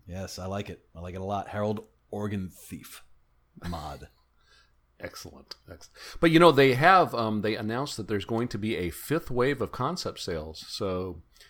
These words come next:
Speaker 2: Kidney Wagon, not so far-fetched.
Speaker 1: <laughs> I like it.
Speaker 2: Yeah, excellent. Well, um, I, I don't know what the heck I've been doing. I've just been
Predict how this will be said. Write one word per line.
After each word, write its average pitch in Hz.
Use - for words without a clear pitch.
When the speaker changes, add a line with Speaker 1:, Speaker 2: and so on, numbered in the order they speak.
Speaker 2:
Kidney 175
Wagon, 104
not 107
so -
far-fetched. 127
Speaker 1:
<laughs> -
I 143
like 90
it. 82
Speaker 2:
Yeah, 95
excellent. -
Well, 220
um, 208
I, 220
I 320
don't 320
know 160
what 240
the 147
heck 135
I've 123
been 113
doing. 107
I've 117
just 151
been 107